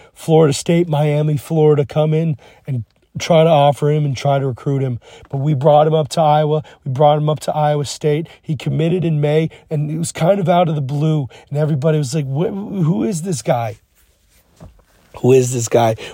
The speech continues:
We haven't heard much about him. He's not an in-state kid. We haven't heard much about him." And I turned on the tape. Frankly, to be honest, I hadn't seen much of him. I turned on the tape and went, "Wow, this guy's special."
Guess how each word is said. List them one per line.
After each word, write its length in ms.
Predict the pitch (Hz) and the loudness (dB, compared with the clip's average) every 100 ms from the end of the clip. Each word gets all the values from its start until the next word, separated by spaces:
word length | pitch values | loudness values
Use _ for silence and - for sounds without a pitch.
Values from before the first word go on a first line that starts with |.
| - | 2
We 80 | 156 | 2
haven't 220 | 131 127 | 2 0
heard 120 | 123 | 0
much 220 | 139 123 | 0 -2
about 380 | 135 143 143 143 | 0 4 4 4
him. 80 | 135 | 0
He's 120 | 123 | -2
not 200 | 131 131 | -2 0
an 60 | 131 | -2
in-state 420 | 131 - 151 139 | -2 -2 -4 -4
kid. 160 | 143 | -6
We 120 | 156 156 | -2 -2
haven't 200 | 160 151 | 0 -2
heard 100 | 156 | -2
much 240 | 147 131 | -4 -6
about 340 | 139 143 143 | -6 -4 -4
him." 200 | 127 107 - _ _ _ _ _ _ - | -6 -10 -18 _ _ _ _ _ _ -6
And 120 | 151 | -2
I 120 | 151 - - | -2 -4 0
turned 240 | 151 156 | 2 4
on 160 | 170 180 | 2 2
the 80 | 156 | 0
tape. 380 | 156 170 - _ | 0 0 -2 _
Frankly, 640 | _ 156 147 156 165 147 131 - _ | _ -4 -2 -2 -2 -6 -6 -18 _
to 80 | 143 | 0
be 120 | 170 | 4
honest, 300 | 175 160 - - | 4 2 -2 -4
I 200 | 170 175 | 0 0
hadn't 260 | 156 151 | 0 -2
seen 300 | 135 - 147 | -6 -8 -6
much 220 | 143 135 143 | -6 -8 -10
of 100 | 127 | -12
him. 200 | 127 117 _ - | -12 -14 _ -12
I 60 | 110 | -2
turned 260 | 151 147 | 2 4
on 140 | 151 147 | 4 0
the 80 | |
tape 320 | 131 165 170 160 | 0 2 2 -2
and 120 | 151 | -4
went, 200 | 147 135 | -4 -4
"Wow, 460 | 127 143 127 113 _ _ _ _ _ _ _ _ _ _ _ 135 | -6 -4 -6 -8 _ _ _ _ _ _ _ _ _ _ _ -2
this 200 | 151 - | -2 2
guy's 300 | 156 156 123 | 2 0 -2
special." 640 | - - 143 - 123 | -8 -4 -4 -4 -10